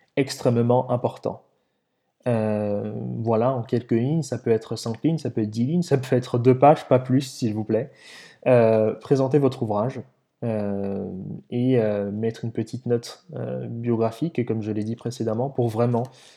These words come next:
nous parler de vous. C'est, euh, c'est cher à nos yeux, vous savez, nous,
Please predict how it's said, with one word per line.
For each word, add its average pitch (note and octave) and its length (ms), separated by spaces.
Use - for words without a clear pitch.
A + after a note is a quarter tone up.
nous B2+ 120
parler A#2+ 260
de G2+ 100
vous. A2 180
C'est, A2+ 440
euh, A2 240
c'est - 180
cher C3 260
à B2 60
nos A#2 120
yeux, A#2 220
vous A#2 60
savez, A#2 400
nous, A#2+ 480